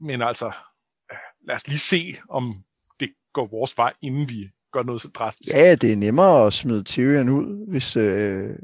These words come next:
Speaker 2: hvis, hvis, end, end det er at, at tabe, ikke?
Speaker 1: Jo, jo, jo.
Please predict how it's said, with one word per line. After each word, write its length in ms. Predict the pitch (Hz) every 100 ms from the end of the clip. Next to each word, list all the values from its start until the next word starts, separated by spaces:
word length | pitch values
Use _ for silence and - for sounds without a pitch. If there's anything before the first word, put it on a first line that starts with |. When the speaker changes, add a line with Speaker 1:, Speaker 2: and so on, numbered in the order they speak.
| - -
Speaker 2:
hvis, 460 | 170 117 - - - - - -
hvis, 240 | 117 -
end, 300 | - 120 120
end 140 | 131 123
det 100 | 113
er 200 | 113 123
at, 380 | 117 95 90 -
at 100 | -
tabe, 360 | - 113 113 185
ikke? 160 | 214 - _ _ _ _
Speaker 1:
Jo, 100 | 156 - _
jo, 80 | 160
jo. 180 | 143